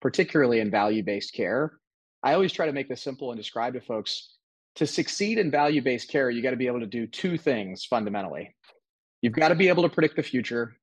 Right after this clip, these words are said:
and you've gotta be able to change it. And by that, I mean, if you're operating in, in value-based care, ultimately, you've gotta get really good at spotting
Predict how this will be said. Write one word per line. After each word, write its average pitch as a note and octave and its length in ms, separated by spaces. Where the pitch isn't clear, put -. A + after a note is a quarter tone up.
and A#2 100
you've A#2 120
gotta A#2 200
be A2 160
able A2 140
to G#2 60
change G2+ 340
it. - 120
And B2+ 120
by D3+ 160
that, D#3+ 160
I C3+ 100
mean, C3+ 540
if - 100
you're D3+ 300
operating F3+ 480
in, C#3+ 220
in C3+ 120
value-based B2 640
care, D3 540
ultimately, B2+ 800
you've C#3 220
gotta F#3+ 260
get F3 240
really E3+ 300
good D3 260
at - 120
spotting C#3+ 600